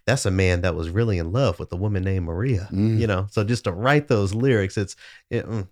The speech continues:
Speaker 1: it's, it's, it's good. It, it, it pulls at the heartstrings for me. Um, there are many incredible tunes in, uh, the, the musical West Side Story,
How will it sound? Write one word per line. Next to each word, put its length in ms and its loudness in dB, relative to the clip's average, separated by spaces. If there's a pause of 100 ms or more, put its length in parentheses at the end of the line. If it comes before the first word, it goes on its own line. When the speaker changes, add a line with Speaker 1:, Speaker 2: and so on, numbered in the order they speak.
Speaker 1:
it's, 200 -2
it's, 260 -6
it's 200 -6
good. 300 -2
It, 180 0
it, 160 0
it 100 -2
pulls 280 0
at 80 -2
the 80 0
heartstrings 560 0
for 180 0
me. 160 -4 (320)
Um, 320 4
there 80 4
are 60 4
many 340 6
incredible 640 4
tunes 800 2
in, 460 2
uh, 180 0
the, 420 0
the 120 0
musical 640 2 (240)
West 240 2
Side 300 4
Story, 480 4